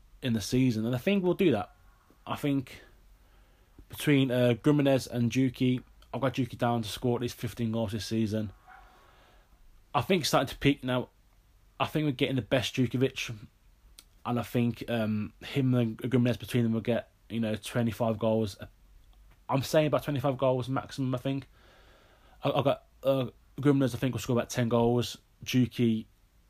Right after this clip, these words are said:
ten to fifteen goals. I think that's pretty right, you know. But we, we're a team that's got goals in them. I think, you know, Gardner will score through goals. You know, we, we know Dean's pretty decent in the box from corners. You know, uh,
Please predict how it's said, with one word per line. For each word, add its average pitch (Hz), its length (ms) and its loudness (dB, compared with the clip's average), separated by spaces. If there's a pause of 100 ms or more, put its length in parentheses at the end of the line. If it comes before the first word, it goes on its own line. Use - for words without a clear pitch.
(100)
ten 135 180 0
to - 80 -12
fifteen 120 360 -2
goals. 113 540 -2
I - 60 -10
think 143 160 -2
that's 113 100 -4
pretty 120 240 -4
right, 123 320 4
you 123 100 -2
know. 113 240 0 (640)
But - 240 2 (280)
we, 147 100 0
we're 147 200 2
a 131 40 0
team 180 200 4
that's 165 100 2
got - 160 0
goals 147 200 4
in 151 60 2
them. 110 240 2 (140)
I - 60 -18
think, 120 340 0
you 123 80 -4
know, 107 220 2 (760)
Gardner 143 340 6
will 123 80 0
score 135 320 2
through 123 220 0
goals. 120 380 4 (240)
You 127 80 0
know, 107 200 2
we, 104 140 -2 (480)
we 123 60 2
know 127 120 6
Dean's 123 360 2
pretty 127 180 -2
decent - 360 0
in 120 60 -2
the 113 60 0
box 113 320 2
from 117 140 -4
corners. 123 560 2 (600)
You 123 140 -8
know, 113 160 2
uh, 110 260 2